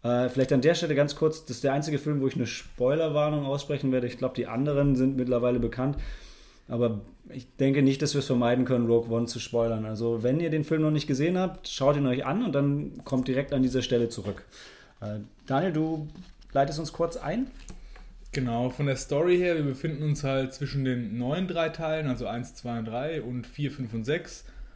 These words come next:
Speaker 2: Es geht halt gerade darum, dass die Rebellion im Aufbau begriffen ist. Also es gibt noch keinen offenen militärischen Widerstand gegen das Imperium. Und, ähm, es ist halt gerade diese Organisation, soll man kämpfen, soll man nicht. Und da mitten rein kommt halt die Familiengeschichte,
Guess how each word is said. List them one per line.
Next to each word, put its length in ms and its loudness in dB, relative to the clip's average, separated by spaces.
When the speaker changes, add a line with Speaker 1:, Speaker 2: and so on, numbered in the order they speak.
Speaker 2:
Es 140 -16
geht 220 -4
halt 260 0
gerade 240 0
darum, 380 2
dass 220 0
die 100 -2
Rebellion 500 2
im 100 0
Aufbau 420 0
begriffen 480 -4
ist. 220 -6
Also 120 -2
es 100 -10
gibt 140 -6
noch 120 -6
keinen 300 -2
offenen 440 0
militärischen 600 0
Widerstand 540 -2
gegen 160 -2
das 100 -4
Imperium. 720 -2
Und, 360 0
ähm, 520 0
es 140 -12
ist 60 -8
halt 140 -4
gerade 180 -2
diese 140 -4
Organisation, 880 0
soll 160 0
man 200 0
kämpfen, 340 -2
soll 140 0
man 160 2
nicht. 300 -2
Und 240 -2
da 160 0
mitten 300 0
rein 320 0
kommt 200 -2
halt 100 -2
die 40 -4
Familiengeschichte, 1120 -2